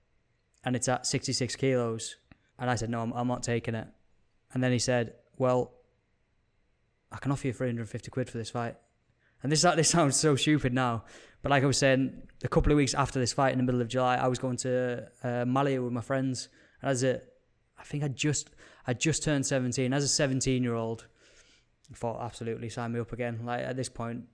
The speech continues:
I thought, "I'll just get in there, have a fight, it, it'll be sound." Not thinking about the fact that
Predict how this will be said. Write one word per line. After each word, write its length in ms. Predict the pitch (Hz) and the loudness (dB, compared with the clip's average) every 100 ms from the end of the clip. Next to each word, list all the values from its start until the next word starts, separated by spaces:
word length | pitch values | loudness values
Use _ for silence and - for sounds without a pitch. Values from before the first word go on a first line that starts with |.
| _ _ _ _ _ _ - - - | _ _ _ _ _ _ -16 -14 -12
I 60 | - | -12
thought, 160 | - 120 | -6 -4
"I'll 80 | |
just 140 | 120 - | -4 -4
get 120 | 127 | -4
in 100 | 123 | -2
there, 260 | 123 123 - - | 0 -2 -6 -10
have 100 | 120 | -8
a 40 | 110 | -6
fight, 340 | - 123 123 | -4 -2 -2
it, 120 | 120 127 | -4 -8
it'll 140 | 127 120 | -8 -8
be 80 | |
sound." 380 | - 131 127 120 - - - - _ _ _ _ _ _ | -4 -2 -2 -4 -8 -20 -20 -20 _ _ _ _ _ _
Not 180 | 147 160 | 0 2
thinking 260 | 151 139 | 0 0
about 180 | 127 131 | 2 0
the 80 | 123 | 0
fact 260 | - 120 - | -2 -4 0
that 380 | 123 120 - | 0 0 -6